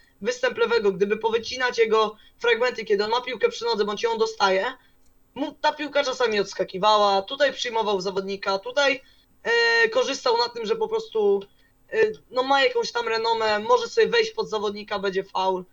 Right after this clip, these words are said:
Naprawdę słabym był to mecz Lewego, ale ogólnie nie wiem, kogo bym miał wyróżnić z tej reprezentacji.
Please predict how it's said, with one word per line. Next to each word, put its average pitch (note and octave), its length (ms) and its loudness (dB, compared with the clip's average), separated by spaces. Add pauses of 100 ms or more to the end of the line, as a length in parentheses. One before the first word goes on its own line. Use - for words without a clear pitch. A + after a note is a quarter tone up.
(320)
Naprawdę C4 420 0
słabym A3 380 0
był G3 140 4
to G3+ 120 -8
mecz G3+ 200 -6
Lewego, A3+ 440 0
ale B3 140 0
ogólnie B4 480 -2
nie B4+ 140 -2
wiem, - 160 -4
kogo A#4 220 -4
bym A4+ 160 -10
miał A#4 180 -2
wyróżnić G3+ 440 -6
z - 60 -12
tej A3 100 4
reprezentacji. G#3 800 -4